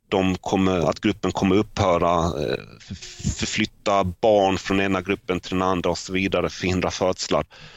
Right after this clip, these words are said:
Det, det är den objektiva sidan, faktiska handlingar. Men sen finns det en subjektiv sida, eh, och det är att man måste ha det här uppsåtet som vi talade om, att, att förgöra, eh, en skyddad grupp helt eller delvis. Så Sydafrika för ju då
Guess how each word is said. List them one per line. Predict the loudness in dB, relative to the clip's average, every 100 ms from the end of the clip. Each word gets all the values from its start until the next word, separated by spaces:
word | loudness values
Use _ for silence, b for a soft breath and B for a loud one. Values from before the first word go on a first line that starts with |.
| B B _
Det, | -2 -2
det | 0 0
är |
den | 2 2
objektiva | 2 2 -2 -2 -2
sidan, | -2 -2 0 -2
faktiska | -2 -4 -4 -10 -4 -2
handlingar. | 0 0 -2 -4 -6 -4
Men | -6
sen | -4 -2
finns | -2 -2
det | -2
en | -2
subjektiv | 0 -2 0 -6 -2 -4
sida, | -2 -2 -2 0 -2 B B B B B B _ _ -2
eh, | 0 2 0 -2
och | -2
det | 0
är |
att | -2 -2
man | -2 0
måste | 0 -2
ha | 0
det | 0
här | 0
uppsåtet | -2 -2 -6 -6 -12
som | -10 -8
vi |
talade | -4 -2 0 0
om, | 0 -2 -8
att, | -10 -6
att | -8
förgöra, | -6 -2 0 2 2 0 0
eh, | -2 -2
en | 0 -2 -4
skyddad | -4 -2 0
grupp | 0 -2
helt | 0 -2 0 -2
eller | -2
delvis. | 0 0 -2 -6 -8 -8 B B B B
Så | -4 0 0
Sydafrika | 0 -2 0 0 -2 -4 -6
för | 0 0 2
ju | 2
då | 2 2